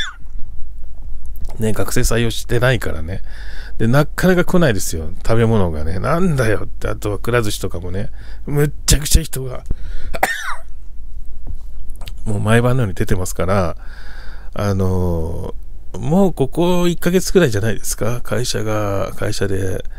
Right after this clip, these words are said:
肩身の狭いね、リストラするかしないかっつって、「お前、クビに、あの、会社辞めないか」って言われても、「いやー、課長」とか、「いや、部長何言ってんですか」って、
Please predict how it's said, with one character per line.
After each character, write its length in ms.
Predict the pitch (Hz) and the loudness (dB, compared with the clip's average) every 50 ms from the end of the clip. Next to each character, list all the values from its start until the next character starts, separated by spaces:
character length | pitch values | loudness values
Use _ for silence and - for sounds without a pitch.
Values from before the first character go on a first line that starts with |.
| - - - | -2 -2 -2
肩 240 | - - - 107 101 | -2 2 4 4 4
身 80 | 95 | 4
の 140 | 95 85 85 | 2 -2 -2
狭 260 | - - 90 92 87 | 0 -2 -2 0 0
い 80 | 87 85 | 0 0
ね、 260 | 87 87 95 - - - - - - - - - - | -2 -2 -2 0 0 -2 -2 -2 -2 -2 -2 -2 0
リ 120 | - 104 - | 0 0 0
ス 100 | - - | 2 2
ト 80 | 104 | 2
ラ 100 | 107 104 | 2 2
す 120 | - - 107 | 2 2 2
る 80 | - | 2
か 120 | - - 104 | 2 4 4
し 120 | - 101 | 4 2
な 80 | 95 95 | 2 0
い 80 | 92 - | 0 0
か 120 | - 104 | 0 0
っ 40 | 107 | -2
つ 140 | - - - | -2 -4 -6
っ 20 | |
て、 280 | - - - 90 82 - - - - - - - - - | -6 -4 -4 -4 -2 -4 -4 -6 -8 -8 -8 -4 -2 -2
「お 100 | 101 101 | 0 2
前、 360 | 98 101 98 95 92 87 - | 4 4 4 4 2 2 0
ク 180 | - - 107 | -2 0 0
ビ 140 | 101 104 101 | 0 2 2
に、 160 | 101 101 - - | 0 0 -2 -2
あ 120 | - 95 98 | -2 0 0
の、 280 | 95 95 92 90 87 | 0 2 0 0 0
会 160 | - - 104 | 0 0 0
社 120 | - - 98 | 0 0 0
辞 60 | 101 | 0
め 60 | 104 | 2
な 100 | 104 104 | 2 2
い 40 | 98 | 2
か」 100 | - 98 | 2 2
っ 20 | - | 2
て 100 | - 107 | 2 2
言 60 | 104 | 4
わ 60 | 98 | 4
れ 60 | 95 | 4
て 120 | - - 104 | 4 4 4
も、 260 | 98 98 92 85 - - - - - - - - - - - - - - - - - | 2 0 -4 -6 -8 -8 -8 -6 -4 -2 -2 0 0 0 0 0 0 0 0 0 0
「い 40 | |
や 580 | - 113 117 113 110 107 104 101 98 95 92 92 101 104 - - - - - - - | 0 0 2 2 2 2 2 0 0 0 -2 -2 0 0 0 0 0 -2 -2 -2 -4
ー、 20 | - | -2
課 160 | - - - | -2 -2 0
長」 280 | - 135 135 131 113 101 | 2 2 2 2 4 2
と 60 | - | 2
か、 140 | - 95 - | 0 0 0
「い 60 | - | -2
や、 100 | 117 110 | 0 0
部 120 | 104 101 - | 0 -2 0
長 160 | - 127 113 | 0 0 0
何 160 | 101 117 160 | 2 2 0
言 80 | 185 - | 0 2
っ 20 | |
て 160 | - - 117 | 2 0 0
ん 40 | 104 | 0
で 100 | 101 92 | -2 -2
す 100 | 101 - | -2 -2
か」 160 | - - 95 - | -2 -2 -4 -6
っ 20 | |
て、 260 | - - - - - | -4 -4 -4 -4 -4